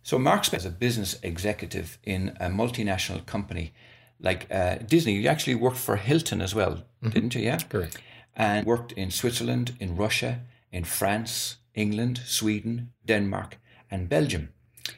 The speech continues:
Speaker 1: And he's a Harvard M B A, and he believed that he would continue his climb up the corporate ladder, ultimately becoming C E O of a large international firm. But in two thousand eleven,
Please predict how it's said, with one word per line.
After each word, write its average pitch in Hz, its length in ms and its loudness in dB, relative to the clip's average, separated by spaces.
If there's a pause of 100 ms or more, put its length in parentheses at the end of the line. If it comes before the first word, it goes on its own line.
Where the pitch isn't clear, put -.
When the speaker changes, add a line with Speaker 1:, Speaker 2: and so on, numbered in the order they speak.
(300)
Speaker 1:
And 110 140 2
he's 120 120 4
a 123 60 2
Harvard 135 640 4
M 117 220 2
B 104 200 2
A, 117 300 0 (200)
and 95 260 0
he 107 160 -4
believed 143 460 2
that 110 140 -2
he 113 100 0
would 104 180 -2
continue 107 440 0
his 92 180 -4
climb 90 420 0 (220)
up 147 180 2
the - 80 0
corporate - 480 0
ladder, 90 340 2 (320)
ultimately 123 440 2
becoming 95 500 -2
C 104 440 0
E 101 40 2
O 98 160 4
of 87 100 -2
a 87 60 0
large 95 320 2
international 87 480 -2
firm. 85 560 -4
But - 280 0 (520)
in 90 160 -4
two 104 100 -4
thousand 127 340 2
eleven, 139 400 2